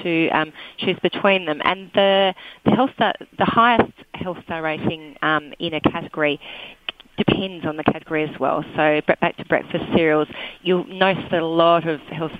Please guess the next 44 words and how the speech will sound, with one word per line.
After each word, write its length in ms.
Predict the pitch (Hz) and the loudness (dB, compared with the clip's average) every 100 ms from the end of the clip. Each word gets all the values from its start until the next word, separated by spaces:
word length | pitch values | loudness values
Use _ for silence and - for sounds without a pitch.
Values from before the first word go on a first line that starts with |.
| - | -2
um, 240 | 170 156 156 | -2 -2 -2
breakfast 300 | 180 - 156 | -4 -4 -8
cereals 220 | 165 147 - | -4 0 0
have 140 | 156 147 | -2 -4
a 40 | |
health 200 | 151 151 | -4 -4
star 160 | 147 147 | -2 0
rating 260 | 147 156 | 0 -2
of 80 | 147 - | -10 -4
four. 220 | 180 156 - | 0 0 -2
So 80 | 170 | -4
then 160 | 180 | -4
you 80 | 180 | -4
know 240 | 170 160 156 | -2 0 0
to 120 | 185 | -2
get 120 | 165 156 | -4 -2
a, 160 | 147 - | -4 -6
an, 140 | 151 - - | -10 -10 -2
a 140 | 151 | 2
healthier 440 | - 208 233 - | 4 2 0 -2
one, 220 | - 151 160 - - - - | 0 0 -2 -12 -18 -18 -4
the, 380 | 180 170 170 160 | 2 4 6 4
um, 160 | - 170 | 2 0
you 120 | 175 | -2
look 120 | 170 - | -6 -6
for 160 | - 165 | 0 4
a 140 | 160 | 4
health 220 | 156 170 151 | 2 -4 -8
star 160 | - 160 | -4 -2
rating 240 | 156 - | -2 -4
of 80 | 165 - | -12 -4
four 160 | 165 160 | 0 0
and 80 | |
a 20 | 156 | -2
half 240 | 156 151 - | -4 -4 -4
or 60 | |
and 100 | 151 | -8
above. 320 | 151 190 165 113 - - | 0 2 2 0 -6 -8
Whereas 160 | - 165 | 0 0
if 160 | - - | 0 -2
you're 100 | 151 | -2
choosing 300 | - 147 151 | -2 -6 -8
between 320 | - 143 143 | -4 -4 -2
butters, 380 | 156 180 - 151 | 0 0 -2 -6